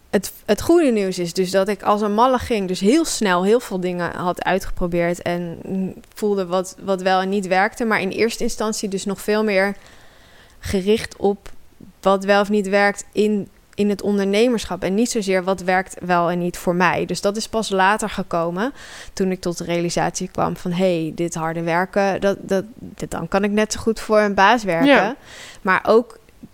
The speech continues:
Speaker 1: dit klopt niet. Het, en dat is die inner drive van, ik wil mezelf zijn en dat helemaal in mijn hele leven, in alle domeinen tot uiting zien komen.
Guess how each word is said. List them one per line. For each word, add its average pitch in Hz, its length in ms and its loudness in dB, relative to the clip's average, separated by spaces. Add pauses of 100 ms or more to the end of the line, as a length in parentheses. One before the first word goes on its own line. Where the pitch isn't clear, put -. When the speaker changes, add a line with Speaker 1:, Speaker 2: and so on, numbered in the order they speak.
(440)
Speaker 1:
dit 226 140 2
klopt 247 320 0
niet. - 540 -8
Het, 190 260 -6 (340)
en 208 140 0
dat 214 160 2
is 196 180 -2
die 196 180 -4
inner 247 340 2
drive 202 540 0
van, 202 340 -2 (140)
ik 202 120 0
wil 220 180 4
mezelf 208 480 4
zijn 185 420 0 (180)
en 180 160 0
dat 185 180 2
helemaal 214 680 4
in 214 120 0
mijn 202 120 0
hele 247 220 2
leven, 208 580 -2 (200)
in 190 220 -4
alle 349 300 2
domeinen 196 560 0
tot 185 220 -6
uiting 240 420 -2
zien 180 180 -4
komen. 170 460 -2